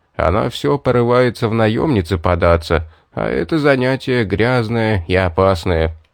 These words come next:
А воспитана она как порядочный человек. Не прижиться ей в вольном отряде. Вот и просит он пристроить ее в твою дружину».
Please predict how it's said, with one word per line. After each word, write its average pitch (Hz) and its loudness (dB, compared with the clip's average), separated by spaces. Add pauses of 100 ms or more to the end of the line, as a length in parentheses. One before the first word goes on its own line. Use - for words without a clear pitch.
(360)
А - 0
воспитана 95 0
она 85 2
как 85 -2
порядочный 110 0
человек. 143 0 (320)
Не 143 0
прижиться 147 0
ей 95 4
в 82 -2
вольном 92 2
отряде. 87 2 (340)
Вот 156 -2
и 185 2
просит 175 0
он 131 -2
пристроить 151 -2
ее 117 0
в - -8
твою 87 2
дружину». 143 -2